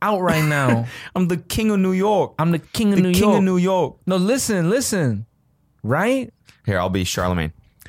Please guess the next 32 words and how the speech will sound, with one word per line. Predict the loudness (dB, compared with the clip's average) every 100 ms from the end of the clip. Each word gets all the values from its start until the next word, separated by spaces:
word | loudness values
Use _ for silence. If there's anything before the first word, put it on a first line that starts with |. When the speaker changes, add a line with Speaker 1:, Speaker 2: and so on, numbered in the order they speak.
| -20 _
Speaker 2:
So | -2 0 2
are | 0 2 0
Speaker 1:
Hey, | 0
Speaker 2:
<clears throat> |
Speaker 1:
listen. | 2 4 2 0 -6 _ _ _ _
Sh-, | -6 -6 -4
sh-, |
sh-, | -2 0
Speaker 2:
So | 0
are | 0
you | 0
Speaker 1:
hey, | 0
sh-, | 2
Speaker 2:
pedophile? | 2 0 0
Speaker 1:
sh-, |
Charlemagne, | 0 0 -2 -2
Speaker 2:
Are | 0
you |
a | 2
Speaker 1:
Charlemagne, | 2 2 0 0
Speaker 2:
pedophile? | -6 -6
Speaker 1:
Charlemagne, | -2 0 0 -2 -4 -6 -14 _
Charlemagne, | -6 -2 0 0 0 0
listen. | -2 -2 -2 -4 -8 _ _ _ _ _ _ _ _ _ _ -8
I'm | -4 -2
the | 0
hottest | 0 0 -2 -2
out | 0 2
of |
New | 2 0
York, | 0 0 0
right? | 0 -2 -6